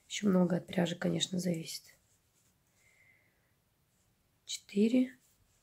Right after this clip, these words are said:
Убавка.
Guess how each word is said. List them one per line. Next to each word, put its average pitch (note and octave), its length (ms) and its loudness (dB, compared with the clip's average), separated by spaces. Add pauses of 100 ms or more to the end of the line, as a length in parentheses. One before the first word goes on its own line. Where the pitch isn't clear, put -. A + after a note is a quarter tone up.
(2250)
Убавка. E3+ 760 -6